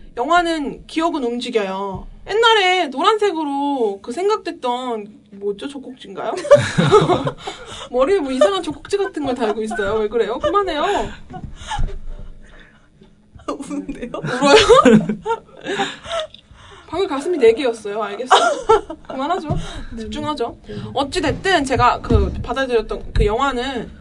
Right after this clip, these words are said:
Speaker 1: 그 기억이 왜 처음에는 기-, 그 왜 하키나 뭐 이런 어렸을 때 그, 그 이사 오기 전에 그 느꼈었던 그 핵심 기억들이 다 노란색이잖아요.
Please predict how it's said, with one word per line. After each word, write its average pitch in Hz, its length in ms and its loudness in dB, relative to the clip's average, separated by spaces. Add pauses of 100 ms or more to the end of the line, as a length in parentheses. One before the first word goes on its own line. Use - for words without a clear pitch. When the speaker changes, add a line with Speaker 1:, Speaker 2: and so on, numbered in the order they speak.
(240)
Speaker 1:
그 226 100 -6
기억이 294 720 -2
왜 220 220 4
처음에는 415 440 2
기-, 220 260 -12
그 214 340 -2
왜 185 360 -6 (240)
하키나 254 760 2
뭐 214 120 0
이런 202 200 0
어렸을 240 500 -2
때 214 480 -2
그, 208 320 -2
그 202 400 -2
이사 285 320 -2
오기 247 140 -6
전에 208 600 -2 (380)
그 - 80 -10
느꼈었던 233 1080 -6 (200)
그 190 320 -4 (520)
핵심 392 420 0
기억들이 220 960 0 (340)
다 - 160 -4
노란색이잖아요. 202 1000 -4